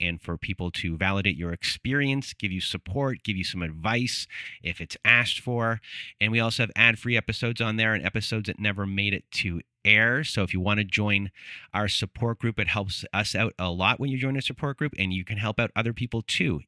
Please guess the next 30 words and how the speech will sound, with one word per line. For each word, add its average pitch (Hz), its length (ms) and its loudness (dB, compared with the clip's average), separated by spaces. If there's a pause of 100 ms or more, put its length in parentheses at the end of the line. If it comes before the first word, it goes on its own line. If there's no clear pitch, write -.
Even 110 240 0
if 113 100 -2
you 110 80 2
need 117 160 -2
support, - 440 -4 (420)
you're 98 240 2
also 117 240 0
giving 110 260 -2
support 113 380 -4
to - 120 -4
others. 80 280 -2
It's - 100 -8
a 98 60 -4
great, 98 500 0 (380)
great, 98 280 0
great 95 240 0
group - 200 -6
of 92 80 -8
people 95 260 -4
that 85 180 -2
are 85 120 -4
there. 95 180 0
So 98 160 -2
please 107 300 -4
do 107 160 -4
join 104 180 -2
our 101 60 0
support 113 340 -4
group 110 140 -8
today. 113 400 2